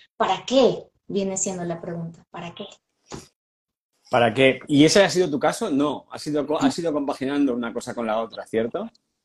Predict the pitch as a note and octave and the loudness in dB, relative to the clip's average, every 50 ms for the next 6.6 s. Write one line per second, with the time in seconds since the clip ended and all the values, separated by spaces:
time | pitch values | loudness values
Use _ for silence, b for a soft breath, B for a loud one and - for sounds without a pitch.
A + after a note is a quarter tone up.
0 | _ _ _ _ _ _ _ _ _ _ - - E4 - - - - - - D#4+ | _ _ _ _ _ _ _ _ _ _ 0 2 2 4 4 2 0 0 2 4
1 | C#4+ C#4 C4+ C#4+ D#4 F#4+ - - - - C#4 D4 - - F4 F4+ F4+ F4 - C#4+ | 4 6 6 6 4 4 4 4 2 2 2 0 0 2 2 2 2 2 0 2
2 | C4+ B3 A#3 A3+ A3+ A3 G#3+ A3 G#3+ G#3 G3+ G3+ G3+ A3 G#3+ G#3 G#3 G#3 G3+ G3 | 2 4 4 4 6 6 6 6 6 6 4 4 2 2 0 0 0 0 -2 -2
3 | G3+ G3 F#3+ G3 G3 G3+ A3 A#3 A3+ - A#3 G#3+ A3 A3 G#3+ A3+ B3 A#3+ - - | -2 -4 -4 -6 -4 -2 -2 -2 0 0 0 2 4 4 4 4 2 0 0 0
4 | C4+ C4 B3 A#3+ A#3+ B3 B3+ C4 C4 C4 C4 A3+ A3 A3 A3+ A#3 A#3 A#3 B3+ C4+ | 2 4 6 6 6 4 4 2 0 0 2 4 4 4 4 2 2 2 2 0
5 | C4 - A#3 A#3 A#3+ B3+ B3+ B3+ - G#3+ G#3 G#3+ A#3+ C4 - - G3 G3+ G3 G3 | 0 2 2 4 4 4 2 0 -2 -2 0 0 -2 -4 -8 -10 -8 -6 -4 -4
6 | G3 F#3+ G#3 A#3 B3+ A#3+ G3+ G3 G3+ A3+ B3+ - | -4 -4 -2 0 0 2 2 0 0 -2 -4 -8